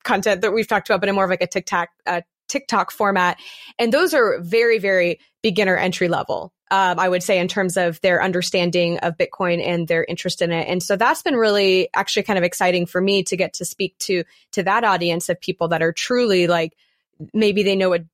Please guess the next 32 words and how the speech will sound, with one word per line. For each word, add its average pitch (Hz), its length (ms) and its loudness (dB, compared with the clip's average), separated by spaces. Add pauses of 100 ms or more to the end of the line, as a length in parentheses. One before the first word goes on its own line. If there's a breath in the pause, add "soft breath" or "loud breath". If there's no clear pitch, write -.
Dogecoin 185 480 0
is 165 160 0
and 170 80 0
that's 170 180 -2
about 160 240 0
it. 156 260 -2
And, 190 400 0
and, 180 140 -2
but 240 120 0
there's 220 260 0
more, 233 360 2
I'm 220 140 0
seeing 254 260 0
more 214 160 4
and 202 100 4
more 175 200 0
interest 180 440 0
in 180 100 -2
terms 180 320 0
of 175 120 0
learning 185 320 2
more 226 140 2
about 208 260 0
Bitcoin 277 440 2
and 214 100 2
other 190 220 2
cryptocurrencies 180 720 -2
in 175 60 2
that 175 260 0
kind 175 180 -2
of 165 100 -4
realm 165 380 -2